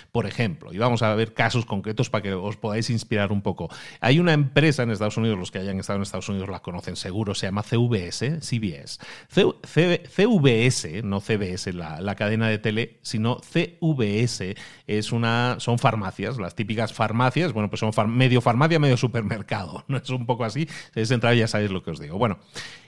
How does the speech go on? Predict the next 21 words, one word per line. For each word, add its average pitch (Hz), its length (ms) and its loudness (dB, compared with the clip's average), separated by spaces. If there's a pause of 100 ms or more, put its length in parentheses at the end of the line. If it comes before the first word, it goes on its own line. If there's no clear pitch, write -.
(140)
en 131 140 4
el 135 120 4
año 240 280 2
dos 147 200 4
mil 170 360 4
catorce, 104 840 -6 (460)
eh, - 340 -10
tuvier-, 175 480 4
tuvo 220 220 6
lugar 127 280 6
una 139 240 6
decisión 120 920 2 (160)
que 117 160 -6
tiene 127 300 4
mucho 165 340 6
que 120 100 0
ver 117 240 0
con 120 180 4
este 127 220 4
liderazgo 113 800 2
valiente. 113 640 0